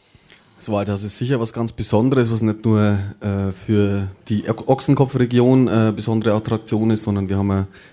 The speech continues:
Gäste, die's, die kommen aus Bayreuth, viele Schulen kommen aus Bayreuth, aus der nördlichen Oberpfalz. Es geht bis nach Hof und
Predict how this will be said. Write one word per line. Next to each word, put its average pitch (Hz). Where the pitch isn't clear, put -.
Gäste, 110
die's, 104
die 107
kommen 104
aus 95
Bayreuth, 110
viele 113
Schulen 117
kommen 110
aus 98
Bayreuth, 101
aus 98
der -
nördlichen 101
Oberpfalz. 107
Es -
geht -
bis 101
nach 95
Hof 120
und 101